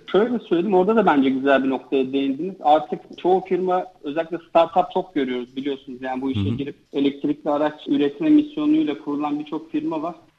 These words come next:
Speaker 1: E, bunların kendi iç yazışmaları, konuşmalarına ya da partnerlerle söylemlerine baktığınızda, e, akıllı cihaz diye bahsediyorlar artık. E, araç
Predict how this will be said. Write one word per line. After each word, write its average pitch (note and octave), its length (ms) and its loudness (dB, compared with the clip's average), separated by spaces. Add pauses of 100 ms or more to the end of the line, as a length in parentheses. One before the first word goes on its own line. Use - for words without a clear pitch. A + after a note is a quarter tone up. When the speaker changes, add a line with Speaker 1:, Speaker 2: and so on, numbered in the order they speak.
Speaker 1:
E, C3+ 160 -4
bunların F3+ 580 2
kendi E3 340 0
iç F3 160 -8
yazışmaları, E3 640 -4
konuşmalarına E3 720 -2
ya D#3+ 220 -4
da D3+ 220 -4 (180)
partnerlerle D#3 880 -2 (420)
söylemlerine D#3 640 -2
baktığınızda, E3 600 -2
e, - 420 -10 (280)
akıllı F3 440 2
cihaz E3+ 300 0
diye C3+ 180 -2
bahsediyorlar B2+ 560 -6
artık. B2+ 320 -4 (180)
E, C#3 120 -8
araç D3+ 300 4